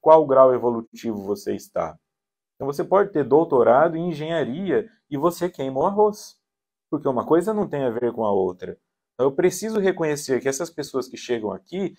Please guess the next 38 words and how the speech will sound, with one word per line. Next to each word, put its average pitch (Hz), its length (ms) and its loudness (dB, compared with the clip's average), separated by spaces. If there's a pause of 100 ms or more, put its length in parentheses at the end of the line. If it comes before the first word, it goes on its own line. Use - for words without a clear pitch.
(220)
e - 60 -14
pode 151 260 2
chegar 139 240 2
um 127 60 0
jovem 123 320 4
de 107 80 -10
doze 160 380 2
anos 139 200 -4
de 110 80 -10
idade, 135 440 -2
que 160 180 -12
será 185 260 -2
o 202 80 0
próximo 196 520 -4
gênio 180 340 -6
do 120 80 -8
planeta. 98 480 -6
Então, 156 200 -6
eu 202 40 -8
tenho 226 240 -8
que 214 100 -8
olhar 139 240 4
e 123 40 2
falar 117 280 2
assim, 110 220 -8
"Eu 113 80 -6
não 170 140 -10
sei 208 220 0
em 214 120 -8
que 190 80 -12
estado 120 400 2
essa 110 180 -4
pessoa 104 380 -10
está, 117 460 -2 (480)
por 160 100 -4
isso 143 160 -4
eu 170 60 -6
preciso 165 500 -10